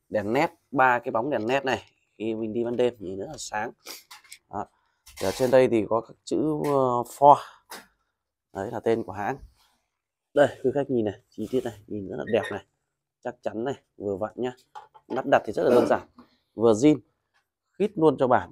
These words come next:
ờ, Wincheck. Đó. Quý, quý khách lưu ý là chỉ dành cho bản Wincheck thôi nhá. Đấy, tất cả các gói phụ kiện đi kèm. Các cái ốc đây, quý khách mua về có thể tự mình lắp đặt được. Rất là dễ, tháo ra như thế nào thì lắp vào như thế.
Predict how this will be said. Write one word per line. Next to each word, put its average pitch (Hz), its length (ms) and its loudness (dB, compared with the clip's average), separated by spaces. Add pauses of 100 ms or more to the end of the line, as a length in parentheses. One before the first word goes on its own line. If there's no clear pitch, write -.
ờ, 104 220 -2
Wincheck. 120 580 -2 (600)
Đó. 117 220 -6 (960)
Quý, - 120 -20 (280)
quý 113 160 -12
khách 151 160 -6
lưu 135 140 4
ý 131 100 6
là 147 100 0
chỉ 107 160 -4
dành 110 200 0
cho 123 80 -2
bản 110 180 -2
Wincheck 131 320 0
thôi 135 120 -2
nhá. 147 180 2 (1300)
Đấy, 113 220 -4
tất 165 140 0
cả 117 180 8
các 117 100 -4
gói 120 160 -6
phụ 123 200 -2
kiện - 140 -2
đi 123 140 0
kèm. 113 160 4 (800)
Các - 140 -10
cái - 100 -4
ốc 156 180 6
đây, 143 280 8 (720)
quý - 80 -12
khách 151 120 0
mua 143 140 4
về 113 200 10
có 127 80 -4
thể 104 140 6 (120)
tự 143 240 6
mình 120 140 2
lắp 143 120 0
đặt 127 140 0
được. 117 180 8 (960)
Rất - 180 -2
là 117 60 0
dễ, 135 260 4
tháo 131 200 6
ra 156 180 4
như 143 140 2
thế 135 60 -2
nào 120 180 2
thì 107 100 -6
lắp 135 160 -6
vào 120 180 2
như 120 140 2
thế. 117 160 4